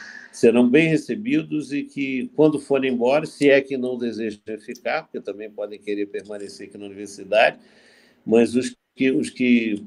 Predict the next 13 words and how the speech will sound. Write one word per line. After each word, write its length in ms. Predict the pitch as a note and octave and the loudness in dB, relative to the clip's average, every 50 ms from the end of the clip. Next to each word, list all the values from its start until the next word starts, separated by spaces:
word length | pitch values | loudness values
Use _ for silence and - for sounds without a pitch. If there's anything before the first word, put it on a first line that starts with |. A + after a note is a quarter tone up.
| - | -2
partirem 460 | - A#2 A2 - - - C#3 C3+ B2+ C3 | 0 0 0 0 0 -2 -2 -2 -2 -2
pro 140 | B2+ B2 | -2 -4
mercado, 640 | A2+ A2+ G2+ - - C3 C3+ D3 D#3 C#3+ A#2+ A2 G#2+ | -2 -4 -4 -4 -2 0 0 0 0 -2 -6 -10 -12
né, 200 | G#2+ A#2+ C#3 C#3+ - | -10 -10 -12 -12 -10
pra, 240 | - G#2+ G#2 G2 G2 | -8 -8 -6 -8 -8
pra, 280 | - - G2 G2+ F#2+ F#2 | -8 -10 -8 -8 -8 -8
pra 220 | - - G2+ G2 | -8 -6 -4 -4
vida 300 | F#2+ - B2+ A#2+ G#2 G#2 | -4 -6 -8 -6 -6 -6
não 180 | G2+ A#2+ C3+ C3 | -6 -4 -6 -6
acadêmica, 680 | A#2+ B2 A#2 G#2 G#2 A2+ C#3 D3 C#3 A#2 - - G#2 F#2+ | -4 -4 -6 -6 -6 -6 -10 -10 -12 -14 -10 -8 -8 -8
vamos 200 | G2 G2+ G#2 G2 | -8 -10 -18 -12
dizer 160 | F#2+ G2+ G2 | -8 -8 -8
assim, 280 | F#2 - - C3+ C#3 | -8 -8 -12 -16 -16